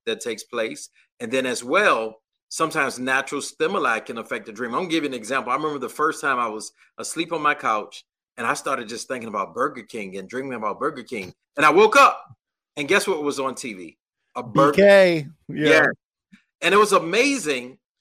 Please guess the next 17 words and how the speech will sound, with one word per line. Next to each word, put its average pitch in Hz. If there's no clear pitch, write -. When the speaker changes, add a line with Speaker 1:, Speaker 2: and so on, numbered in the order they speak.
Speaker 1:
that 165
even 208
though 170
the 147
commercial 156
was 127
still 147
happening, 180
the 123
man 160
was 139
so 160
lightning 151
fast 151
that 147
it 156
could 127